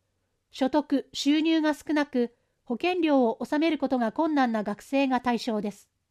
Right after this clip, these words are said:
本人の所得が一定額以下の場合に、国民年金保険料の納付が猶予される制度です。納付の猶予を希望する学生の方は、手続きを行ってください。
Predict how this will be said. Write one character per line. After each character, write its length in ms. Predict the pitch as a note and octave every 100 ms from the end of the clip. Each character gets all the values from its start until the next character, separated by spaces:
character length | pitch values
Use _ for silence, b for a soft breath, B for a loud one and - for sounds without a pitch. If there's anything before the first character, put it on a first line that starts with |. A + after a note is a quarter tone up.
| _ _ _ _
本 240 | - F#4 F#4
人 180 | E4 B3+
の 100 | A3+
所 160 | B3+
得 260 | B3 C#4+ C#4
が 260 | A#3+ B3 - _ _
一 120 | A#3
定 280 | - - F4
額 280 | E4+ E4 -
以 120 | D#4+
下 120 | D4 F4
の 160 | C#4+
場 200 | G#3 A#3
合 80 | B3
に、 320 | B3 G#3+ G3+ _ _ _ _ _ _
国 260 | - A#3+ D#4+
民 180 | E4 E4
年 180 | D#4+ D#4+
金 240 | D#4+ E4
保 120 | D4+
険 260 | C#4 F4 D#4+
料 220 | C#4 A#3
の 120 | A3
納 220 | G#3 B3
付 140 | C4 B3+
が 200 | A3+ A3+ _ -
猶 220 | C#4 F#4
予 140 | E4+ C#4
さ 120 | A#3+
れ 120 | A3+
る 80 | A3+
制 260 | - B3+ A3+
度 100 | G3+
で 140 | F#3+
す。 220 | - - _ _ _ _ -
納 200 | B3+ E4
付 120 | F4+
の 140 | F4+ F4+
猶 200 | F4+ F#4
予 240 | E4 B3+
を 60 | A#3+
希 160 | C4+
望 180 | C4 D#4
す 100 | C#4+
る 120 | D4+
学 160 | B3+ B3+
生 240 | - D4+
の 100 | D4+
方 260 | D4 D4 C#4+
は、 200 | A3+ A3 _ _ -
手 120 | A#3+
続 200 | E4 F4
き 160 | D4+
を 120 | B3 -
行 180 | - A#3+
っ 100 | A#3
て 120 | -
く 60 | A3+
だ 100 | G#3+
さ 180 | - A3
い。 140 | G3+